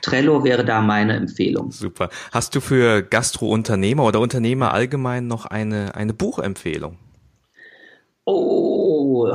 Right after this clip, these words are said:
Speaker 1: lesen, wie ging das? Ich lese über Spiegel Online und alles, aber Buchempfehlung, also mein Favorite Buch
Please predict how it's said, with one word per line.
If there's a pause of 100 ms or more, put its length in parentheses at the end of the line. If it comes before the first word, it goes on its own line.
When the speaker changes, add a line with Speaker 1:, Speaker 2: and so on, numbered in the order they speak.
(280)
Speaker 1:
lesen,
wie
ging
das?
Ich
lese
über
Spiegel
Online
und
alles, (340)
aber
Buchempfehlung,
also
mein
Favorite
Buch